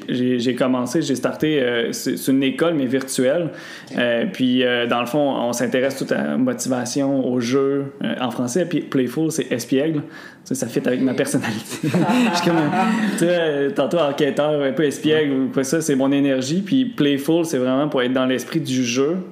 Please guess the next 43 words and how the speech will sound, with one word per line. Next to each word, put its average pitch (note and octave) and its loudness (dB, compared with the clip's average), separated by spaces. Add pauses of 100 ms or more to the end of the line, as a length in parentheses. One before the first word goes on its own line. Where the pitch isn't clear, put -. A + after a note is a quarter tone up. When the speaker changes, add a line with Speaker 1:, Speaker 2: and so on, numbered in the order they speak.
Speaker 1:
mais A#2+ 2
pour B2 -4 (100)
apprendre, C#3+ 0 (260)
tu D3 0
sais, - 4
dans B2+ 2
le B2 0
jeu. C3 0 (340)
Fait B2+ -2
que, B2+ 0
euh, B2 2
j'ai, B2 2
j'ai B2 0
un B2+ 2
programme C#3 2
que C3+ 0
je B2 -2
vais B2 0
sortir C3+ 0
avec A#2+ -2
un A#2+ -2
escape B2 0
room. D#3+ 0
Je D#3 -4
sais - -14
pas C#3+ 0
si C3+ -8
tout C3+ 2
le B2 0
monde C3+ 0
connaît A#2+ -2
ça C#3+ -2
un C3 0
peu, C3+ -2
les B2+ 0
Speaker 2:
Ouais, B2 -2
Speaker 1:
escape B2 -2
Speaker 2:
ouais, D3 2
Speaker 1:
rooms. D#3+ 0 (460)
Speaker 2:
ouais. - 0
Speaker 1:
En B2+ 0
gros, D3 2
euh, B2 0